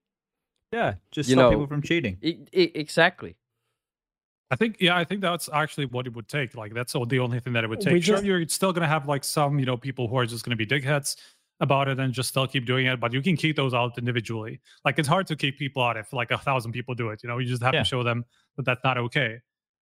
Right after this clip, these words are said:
Speaker 4: We just need to build our own culture, right? Because
Speaker 3: Yeah.
Speaker 4: this way we go, we go into all of these different countries. We're, of course, it's gonna be based on what their local things are at sporting events, and
Speaker 1: Like Australians
Speaker 4: Eh,
Speaker 1: getting drunk and doing beer snakes.
Speaker 4: Yeah,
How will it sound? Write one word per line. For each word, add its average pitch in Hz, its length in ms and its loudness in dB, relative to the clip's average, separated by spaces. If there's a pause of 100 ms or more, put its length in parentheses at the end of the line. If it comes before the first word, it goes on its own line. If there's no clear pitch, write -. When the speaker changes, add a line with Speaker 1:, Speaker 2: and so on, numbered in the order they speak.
(180)
Speaker 4:
We 175 200 2
just 175 200 2
need 180 160 4
to 147 80 4
build 127 260 2
our 113 160 4
own 110 160 2
culture, 110 420 0
right? 113 280 2 (100)
Because 123 260 2 (200)
Speaker 3:
Yeah. 123 60 -4 (200)
Speaker 4:
this 139 240 0
way 147 160 6
we 131 100 4
go, 123 480 2 (120)
we 123 180 -4
go 123 160 4
into 113 400 0
all 120 160 4
of 101 80 0
these 107 140 2
different 107 240 -4
countries. 110 440 2
We're, 104 240 0 (140)
of 127 180 0
course, 120 300 2
it's 104 80 -8
gonna 107 140 2
be 110 160 2
based 104 180 0 (100)
on 98 80 0
what 107 280 2 (100)
their 107 240 4
local 101 720 2 (320)
things 104 360 2
are 101 260 2
at 101 180 0
sporting 101 400 -2
events, 104 500 0
and 98 400 2
Speaker 1:
Like 120 80 0
Australians 120 380 2
Speaker 4:
Eh, - 40 -8
Speaker 1:
getting 107 200 2
drunk 110 280 0
and 107 60 -2
doing 113 160 4
beer 123 220 4
snakes. - 460 -10 (320)
Speaker 4:
Yeah, 113 280 4